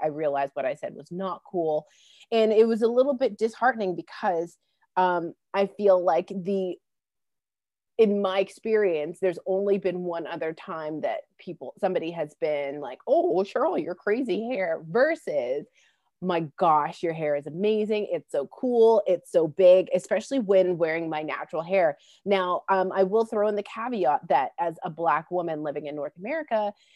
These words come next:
it's only really been in the last, mm, five,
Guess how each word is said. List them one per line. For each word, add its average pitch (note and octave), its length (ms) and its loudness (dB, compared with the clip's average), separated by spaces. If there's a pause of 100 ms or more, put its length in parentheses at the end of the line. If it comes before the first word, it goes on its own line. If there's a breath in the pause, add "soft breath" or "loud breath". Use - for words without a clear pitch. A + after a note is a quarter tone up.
(160 soft breath)
it's G#3+ 260 2
only A#3 340 0
really F#3+ 600 2 (120)
been E3 460 4 (120)
in F3 200 0
the D#3 80 -2
last, C#3+ 600 -10 (140)
mm, B3+ 460 -6
five, G3 580 2